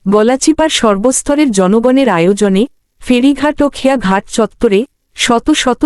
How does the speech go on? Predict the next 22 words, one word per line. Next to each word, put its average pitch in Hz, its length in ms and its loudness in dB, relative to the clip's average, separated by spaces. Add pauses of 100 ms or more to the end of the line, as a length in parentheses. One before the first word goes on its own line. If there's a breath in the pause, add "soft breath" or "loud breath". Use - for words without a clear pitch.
জনগণ 233 500 2
ও 254 80 4
শিক্ষার্থীরা 226 800 -2 (380)
ব্যানার 208 380 0
ও 294 80 4
প্লেকার্ড 262 480 0
হাতে 220 300 -2
নিয়ে 208 260 4 (380)
এ 233 140 2
মানববন্ধনে 247 840 2
অংশগ্রহণ 214 760 2
করেন। 160 320 0 (840)
উক্ত 254 240 0 (160)
মানববন্ধনে 262 760 2
বক্তব্য 247 580 0
রাখেন 202 420 0 (380)
জামায়াতে 240 580 0 (120)
ইসলামী 269 420 4
বাংলাদেশ 220 520 0 (100)
বরিশাল 208 480 0
বিভাগের 226 480 0
আমির 190 300 2